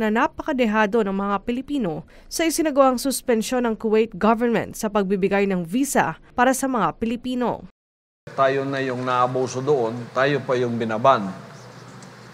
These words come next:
Speaker 2: Napakadehado natin.
Speaker 1: Matatandaang ipinatupad ito ng Kuwait kamakailan dahil sa umunoy paglabag ng Pilipinas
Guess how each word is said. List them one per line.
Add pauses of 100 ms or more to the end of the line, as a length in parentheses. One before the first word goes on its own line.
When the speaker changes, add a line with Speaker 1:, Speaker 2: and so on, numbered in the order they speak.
(640)
Speaker 2:
Napakadehado
natin. (840)
Speaker 1:
Matatandaang
ipinatupad
ito
ng
Kuwait
kamakailan
dahil
sa
umunoy
paglabag
ng
Pilipinas